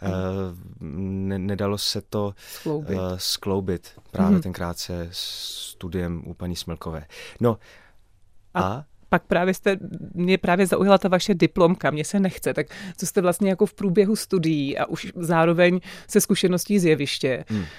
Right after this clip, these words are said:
Speaker 2: prožíval, eh, co se týká herectví a toho, jestli to vůbec je váš smysl života?
Speaker 1: To jsem věděl, že je, ale já jsem, eh, svýho času poslouchal rozhovor, eh,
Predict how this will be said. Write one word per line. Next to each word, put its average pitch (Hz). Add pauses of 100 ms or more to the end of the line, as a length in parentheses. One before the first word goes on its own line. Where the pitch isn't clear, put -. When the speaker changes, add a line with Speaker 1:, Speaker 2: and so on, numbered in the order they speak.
(160)
Speaker 2:
prožíval, 208
eh, 160
co 165
se 175
týká 160 (280)
herectví 165
a 151 (360)
toho, 165 (840)
jestli 190
to 180
vůbec 165
je 165
váš 156
smysl 156 (260)
života? 147 (580)
Speaker 1:
To 110
jsem 143
věděl, 165
že 175
je, 139 (100)
ale 117
já 117
jsem, 135
eh, - (460)
svýho 98
času 117
poslouchal 113
rozhovor, 107
eh, -